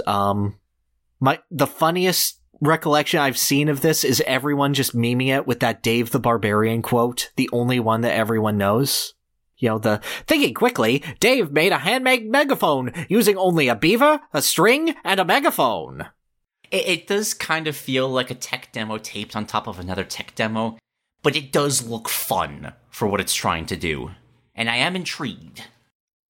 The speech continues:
Speaker 1: I am solidly not interested. This is not what I wanted from the game. <laughs>
Speaker 2: I, I, I totally get that. Like, it's
Speaker 1: I wanted more structure. You gave me more experimentation.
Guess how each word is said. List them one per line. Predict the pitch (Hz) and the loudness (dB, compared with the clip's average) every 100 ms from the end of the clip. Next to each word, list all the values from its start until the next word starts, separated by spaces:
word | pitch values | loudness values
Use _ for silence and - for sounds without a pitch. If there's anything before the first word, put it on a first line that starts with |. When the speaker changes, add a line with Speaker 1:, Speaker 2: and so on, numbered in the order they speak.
| _ _ - | _ _ -2
Speaker 1:
I | 160 165 | 0 2
am | 123 107 | 0 -2
solidly | - - - 254 214 160 139 107 113 | -2 0 2 4 4 4 2 2 0
not | 110 110 | 2 2
interested. | 104 95 107 92 - 87 | 0 -2 -2 -2 0 -2
This | 101 113 | 0 0
is | 120 113 | 2 2
not | 120 101 | 0 0
what | 104 | -2
I | 98 | -2
wanted | 95 92 90 | 0 -2 -2
from | 85 | -4
the | 78 | -4
game. | - 50 - - - _ | -4 -6 -8 -18 -20 _
<laughs> | _ - - - _ _ _ _ _ _ _ _ _ | _ -20 -18 -18 _ _ _ _ _ _ _ _ _
Speaker 2:
I, | 135 | -2
I, | 127 123 101 | 0 0 -2
I | |
totally | - 85 80 76 73 | -6 -14 -16 -16 -12
get | 78 - | -10 -4
that. | 80 80 101 | -4 -4 -4
Like, | 101 | -4
it's | 120 120 - - - _ _ _ _ _ _ _ _ 135 | -2 -4 -6 -8 -12 _ _ _ _ _ _ _ _ -2
Speaker 1:
I | 139 | -2
wanted | 139 156 165 120 | 0 -2 -2 -2
more | 127 160 | 0 2
structure. | 151 - 180 180 - 233 233 | 2 2 2 2 2 4 4
You | 185 147 | 4 2
gave | 156 156 123 | 2 0 -2
me | 123 127 | -2 0
more | 120 117 233 185 | 2 4 6 4
experimentation. | 110 - - 110 104 101 98 110 95 85 80 71 | 0 -2 0 2 0 0 0 0 0 0 -2 -4